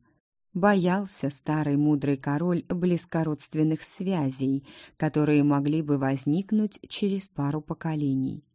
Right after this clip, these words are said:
и был в этом стопроцентно прав. Вот и пользовались такой вседозволенностью толпы красавиц,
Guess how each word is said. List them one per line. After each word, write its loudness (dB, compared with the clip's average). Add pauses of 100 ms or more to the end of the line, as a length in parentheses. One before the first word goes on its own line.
(240)
и 4
был 0
в -4
этом 2
стопроцентно -4 (120)
прав. -6 (800)
Вот 0
и 6
пользовались 0
такой -2
вседозволенностью 0
толпы 0
красавиц, -4